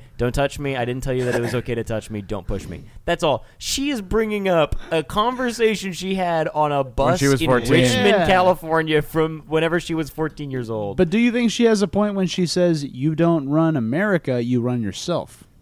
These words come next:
Speaker 1: To a,
Speaker 2: I do think
Speaker 1: to a
Speaker 2: that,
Speaker 1: air
Speaker 2: yeah.
Speaker 1: traffic or in a, uh, uh,
Speaker 3: Do you
Speaker 1: what's the word?
Speaker 3: often,
Speaker 1: A
Speaker 3: do you
Speaker 1: flight
Speaker 3: often
Speaker 1: attendant?
Speaker 3: consider yourself, uh, being run by you?
Speaker 1: Do, am I run by me?
Speaker 3: Yes.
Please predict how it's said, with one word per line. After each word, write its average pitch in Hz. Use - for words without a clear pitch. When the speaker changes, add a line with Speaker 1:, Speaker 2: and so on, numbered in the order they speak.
Speaker 1:
To 160
a, 131
Speaker 2:
I 123
do 117
think -
Speaker 1:
to 160
a 139
Speaker 2:
that, -
Speaker 1:
air 151
Speaker 2:
yeah. 170
Speaker 1:
traffic 147
or 143
in 131
a, 120
uh, 113
uh, 101
Speaker 3:
Do 120
you -
Speaker 1:
what's 120
the 113
word? 110
Speaker 3:
often, 123
Speaker 1:
A 117
Speaker 3:
do 123
you 123
Speaker 1:
flight 131
Speaker 3:
often 131
Speaker 1:
attendant? 139
Speaker 3:
consider 113
yourself, 107
uh, 101
being 98
run 92
by 139
you? 196
Speaker 1:
Do, -
am 135
I 127
run 135
by 127
me? 170
Speaker 3:
Yes. -